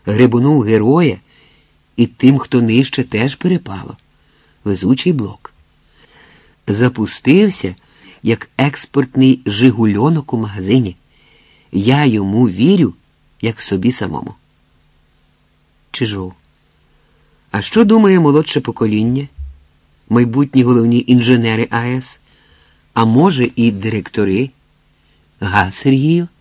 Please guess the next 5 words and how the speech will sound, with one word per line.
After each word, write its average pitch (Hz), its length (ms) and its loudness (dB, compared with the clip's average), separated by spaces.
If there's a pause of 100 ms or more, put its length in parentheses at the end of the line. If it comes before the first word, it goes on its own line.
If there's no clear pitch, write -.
(1200)
Директор 117 400 -2
багатозначно 110 720 -6
усміхнувся 104 800 -6 (420)
до 107 200 -4
Нечипоренка. 104 800 -8